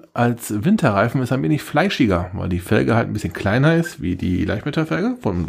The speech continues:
vom Felgendurchmesser her, ist der Reifen ein bisschen fleischiger, vielleicht sogar das entscheidende Stückchen höher wie der Bordstein.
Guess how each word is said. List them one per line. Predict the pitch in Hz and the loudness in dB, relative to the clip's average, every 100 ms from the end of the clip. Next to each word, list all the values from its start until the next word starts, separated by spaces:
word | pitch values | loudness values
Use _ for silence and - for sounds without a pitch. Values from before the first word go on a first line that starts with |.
| - | -8
vom | - - | -12 -12
Felgendurchmesser | - 92 82 82 87 131 120 139 | -4 -2 -2 -2 0 0 0 0
her, | 190 - - - - - - - - | -2 -6 -20 -20 -20 -20 -20 -20 -8
ist | 107 - | -6 0
der | 107 | 4
Reifen | 110 - | 4 4
ein | 135 | 4
bisschen | 123 113 123 | 4 4 2
fleischiger, | - 226 - 107 117 - | 2 2 4 4 4 2
vielleicht | - 147 - | 0 0 0
sogar | 131 113 - _ _ | -4 -4 -10 _ _
das | - 131 | -6 -2
entscheidende | 131 - 151 156 | -2 -2 -2 -2
Stückchen | - 160 156 143 | -4 -6 -4 -4
höher | 202 190 | -4 -4
wie | 101 | -6
der | 80 | -6
Bordstein. | 87 - - 90 | -8 -10 -10 -8